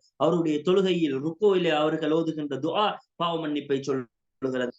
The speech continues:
அவர்கள் சுஜூதிலே ஓதுகின்ற துஆ அவர்களுடைய பாவ மன்னிப்பை சொல்லுகிறது. அவர்கள், அவர்கள் ஓதக்கூடிய ஒவ்வொரு துஆவிலும் அத்-, கடைசி அத்தஹியாத்துக்கு பின்னால்,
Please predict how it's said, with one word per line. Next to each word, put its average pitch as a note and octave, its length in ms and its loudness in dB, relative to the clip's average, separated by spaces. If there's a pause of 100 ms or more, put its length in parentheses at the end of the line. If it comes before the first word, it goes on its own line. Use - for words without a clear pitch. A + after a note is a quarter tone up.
அவர்கள் F#3 320 4
சுஜூதிலே G#3 420 4
ஓதுகின்ற G#3 400 4
துஆ G#3+ 260 4 (220)
அவர்களுடைய D#3+ 440 0
பாவ D#3 220 -2
மன்னிப்பை C3+ 380 -4
சொல்லுகிறது. C3 540 -4 (760)
அவர்கள், F3+ 440 2 (1080)
அவர்கள் F#3 340 4
ஓதக்கூடிய E3+ 640 2
ஒவ்வொரு E3+ 340 2
துஆவிலும் D#3 580 -4 (280)
அத்-, D#3+ 180 -10
கடைசி G3 420 0
அத்தஹியாத்துக்கு E3+ 640 2 (400)
பின்னால், C#3+ 360 0